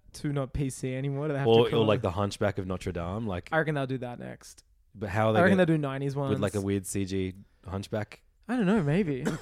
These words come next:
Speaker 2: reckon we'll do Pocahontas? Like, these more kind of problem-, I mean, Mulan is somewhat problematic in that it is a very westernized version of a
Speaker 1: Yeah.
Speaker 2: Chinese story.
Speaker 1: Though I think this one that's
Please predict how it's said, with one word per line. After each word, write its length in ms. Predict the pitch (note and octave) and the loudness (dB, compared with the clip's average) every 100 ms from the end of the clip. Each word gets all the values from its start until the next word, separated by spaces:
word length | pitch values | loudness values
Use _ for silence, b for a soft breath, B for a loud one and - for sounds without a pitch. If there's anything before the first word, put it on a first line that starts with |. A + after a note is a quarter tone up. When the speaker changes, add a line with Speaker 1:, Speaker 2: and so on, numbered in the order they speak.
| - | -6
Speaker 2:
reckon 180 | G#2+ A2+ | -4 2
we'll 80 | A#2+ | 4
do 100 | A#2+ | 4
Pocahontas? 680 | - A#2+ A2+ A#2 C3 F2+ - | 4 2 4 2 2 -2 -2
Like, 120 | F#2+ | 0
these 160 | G#2 G2+ | 0 0
more 180 | G#2 | 0
kind 220 | G#2 - G2+ | 0 -2 -4
of 80 | |
problem-, 260 | - G#2 G#2 B B B | -2 -2 -2 B B B
I 40 | A#2 | -4
mean, 100 | B2+ | 0
Mulan 400 | A#2+ A#2 B2+ C3 | 2 2 2 2
is 140 | A#2+ | 0
somewhat 540 | - G#2+ G#2+ G2+ G2+ - | 2 2 2 -2 -6 -4
problematic 560 | G#2 G2+ G2 F#2 F#2 | -2 -2 -2 -4 -4
in 120 | F#2+ F#2 | -6 -6
that 120 | F2+ | -6
it 140 | F2 | -6
is 80 | F2 | -8
a 60 | F2 | -8
very 180 | F2 F2 | -6 -4
westernized 720 | F2+ F2 - F2 E2+ E2+ - | -4 -6 -8 -8 -8 -10 -10
version 300 | F2+ F2 F2 | -8 -8 -8
of 100 | E2 | -10
a 40 | |
Speaker 1:
Yeah. 260 | D#2+ C#3+ C#3 | -4 -2 -2
Speaker 2:
Chinese 220 | C3 - | -4 -6
story. 400 | - F2 E2+ D3+ | -8 -8 -6 -6
Speaker 1:
Though 80 | D3+ | -2
I 80 | D3 | -2
think 240 | C3 F3 | -2 -6
this 180 | D#3+ D3 | -6 -8
one 220 | D3 C3+ | -6 -6
that's 560 | C3 C3 B2 - - - | -8 -8 -10 -14 -20 -20